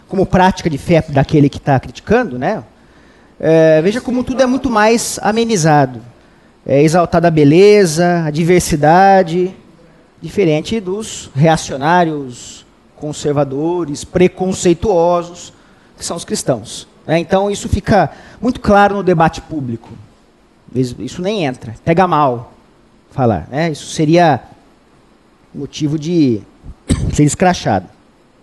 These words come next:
Então a gente vive nessa época atual que é um Frankenstein, né? Cheio de coisas, uma grande mistura dentro da nossa época. E eu queria, na verdade, ao falar de cosmovisão cristã, porque a gente tem muitos elementos distintos,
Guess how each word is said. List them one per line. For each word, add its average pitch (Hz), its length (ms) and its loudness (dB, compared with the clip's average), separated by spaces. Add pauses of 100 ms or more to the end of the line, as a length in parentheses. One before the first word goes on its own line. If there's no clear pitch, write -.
(540)
Então 247 100 -6
a - 0 -
gente 262 120 -4
vive 262 200 0
nessa 247 280 2
época 220 240 0
atual 185 360 0
que 233 100 -8
é 226 40 -2
um 233 80 -8
Frankenstein, 214 680 -2
né? 208 240 -2 (300)
Cheio 175 180 2
de 175 80 -6
coisas, 202 640 0 (120)
uma 151 100 -4
grande 202 260 2
mistura 208 540 -4 (1500)
dentro 151 400 -4
da 156 120 2
nossa 151 340 0
época. 196 280 2
E 247 40 0
eu 254 60 2
queria, 269 300 2 (100)
na 233 120 0
verdade, 208 540 2 (440)
ao 233 180 0
falar 196 240 2
de 170 80 -2
cosmovisão 147 520 -6
cristã, 202 480 -4
porque - 140 -6
a 139 40 -4
gente 160 180 -10
tem 160 600 -6
muitos 185 540 -2
elementos 160 420 2
distintos, 143 760 -8